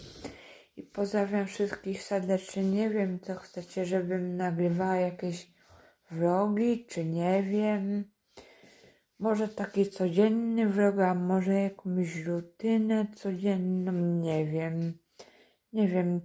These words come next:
co wy chcecie. Jeśli wam się moje vlogi podobają, to zostawcie jakiś komentarz, nie wiem.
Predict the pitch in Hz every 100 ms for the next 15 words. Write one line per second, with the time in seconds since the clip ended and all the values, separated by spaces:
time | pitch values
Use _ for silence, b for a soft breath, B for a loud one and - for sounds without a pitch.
0 | - 180 165 170 - - 180 175 - 180
1 | 185 185 - 202 196 190 185 185 - 202
2 | 185 185 185 185 185 B B B B B
3 | B B _ 185 214 196 202 202 208 _
4 | _ _ _ _ _ _ 202 185 196 208
5 | 214 214 220 208 214 202 196 - - 208
6 | 202 - - 208 190 185 - 170 - -
7 | 160 160 170 185 202 214 208 - 202 190
8 | - 170 165 170 180 180 185 190 180 185